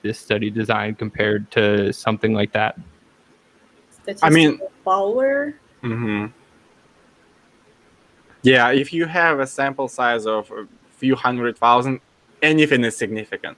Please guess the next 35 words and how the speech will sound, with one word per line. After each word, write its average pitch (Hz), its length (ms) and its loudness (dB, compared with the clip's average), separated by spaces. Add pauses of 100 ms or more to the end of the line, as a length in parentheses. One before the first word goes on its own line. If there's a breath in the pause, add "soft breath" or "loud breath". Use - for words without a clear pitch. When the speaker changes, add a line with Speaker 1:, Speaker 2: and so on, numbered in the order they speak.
(500)
Speaker 2:
The, 107 280 -4
the 104 180 0
error 117 500 4
bar 110 440 2
is - 160 -2
so 113 220 2
small, 107 480 -2 (880 loud breath)
any 127 260 6
difference 107 420 0
is 104 100 -2
significant. 101 640 -4 (560 soft breath)
I'm, 135 320 4
I'm 139 260 2
guessing, 185 540 2
I 139 100 4
don't 151 140 2
know, 127 120 4
maybe 131 300 4
it's 131 240 -2 (160)
a 135 60 -2
way 131 480 4
to 123 240 -4
compensate 131 760 0
for 110 640 2 (180)
inability 123 640 0
to 117 140 -10
do 120 180 2
a 120 60 0
proper 123 380 0
experiment, 143 600 -2 (160)
right? 110 240 -4
Just 110 240 -8
because - 460 -4 (100)
you 107 100 -4
can't, - 280 2